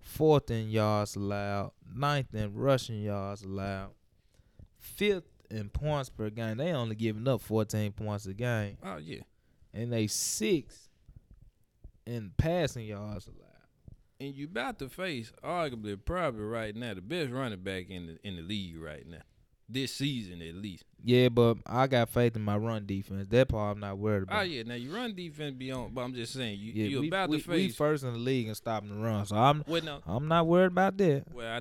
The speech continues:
Speaker 2: I, I take, I said he the best. I take that back. I gotta give that spot to McCaffrey right now. But
Speaker 1: Oh, yeah, he
Speaker 2: he's
Speaker 1: running wild.
Speaker 2: arguably the top, you know, he in the top
Speaker 1: Top
Speaker 2: three
Speaker 1: fi-,
Speaker 2: right
Speaker 1: yeah.
Speaker 2: now.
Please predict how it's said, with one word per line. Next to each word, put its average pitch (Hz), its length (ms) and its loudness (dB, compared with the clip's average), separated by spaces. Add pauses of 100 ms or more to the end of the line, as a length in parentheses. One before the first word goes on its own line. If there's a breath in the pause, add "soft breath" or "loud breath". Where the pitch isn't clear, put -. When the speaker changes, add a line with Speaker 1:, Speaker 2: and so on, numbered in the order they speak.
(140)
Speaker 2:
I, 98 60 -6
I - 40 -6
take, 113 260 -10 (140)
I 92 100 -8
said 107 180 -14
he 117 200 -10
the 110 80 -10
best. 110 440 -6
I 85 100 -12
take 92 280 -14
that 92 180 -16
back. 85 200 -12 (520)
I 76 60 -18
gotta 82 180 -14
give 87 280 -14
that 90 140 -12
spot 87 440 -12
to 85 180 -16 (480)
McCaffrey 85 520 -12
right 78 200 -14
now. 80 140 -14 (560)
But 110 160 -2
Speaker 1:
Oh, - 20 6
yeah, 104 160 4
he 113 140 4
Speaker 2:
he's 156 120 2 (120)
Speaker 1:
running - 60 2 (180)
wild. 98 120 2
Speaker 2:
arguably 113 260 -6
the 104 100 -10
top, 131 340 -4 (220)
you 135 180 -6
know, 120 100 -6
he 175 180 -2
in 180 100 -2
the 147 40 -6
top 151 180 2
Speaker 1:
Top 120 180 4
Speaker 2:
three 139 100 0
Speaker 1:
fi-, 117 60 0
Speaker 2:
right 101 240 -2
Speaker 1:
yeah. 101 120 -2
Speaker 2:
now. 95 120 -6